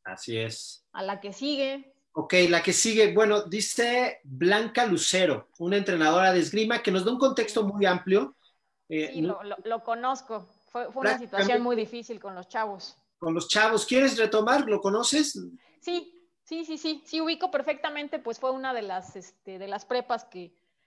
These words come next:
Speaker 2: que tuvieron un paro muy prolongado, un paro muy difícil. Eh, incluso yo, yo hablé con, con Blanca, un saludo, eh, qué bueno que nos estás viendo.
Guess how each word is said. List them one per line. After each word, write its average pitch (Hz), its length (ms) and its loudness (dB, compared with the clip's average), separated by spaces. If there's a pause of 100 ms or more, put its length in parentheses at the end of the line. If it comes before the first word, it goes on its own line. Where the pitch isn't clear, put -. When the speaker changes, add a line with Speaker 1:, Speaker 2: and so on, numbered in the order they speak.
(160)
Speaker 2:
que 208 120 -14
tuvieron 240 400 -6
un 247 100 -10
paro 240 240 -2
muy 233 140 -6
prolongado, 226 640 -4
un 226 80 -8
paro 226 180 -4
muy 226 220 -8
difícil. 226 800 -10 (280)
Eh, 180 460 -10
incluso 226 360 -8
yo, 220 260 -4
yo 214 120 -2
hablé 214 280 -4
con, 180 300 -8
con 185 180 -14
Blanca, 269 580 -2
un 202 100 -14
saludo, 269 720 -6
eh, 170 140 -20
qué 202 100 -18
bueno 208 200 -10
que 208 80 -18
nos 180 160 -16
estás 208 320 -8
viendo. 220 360 -6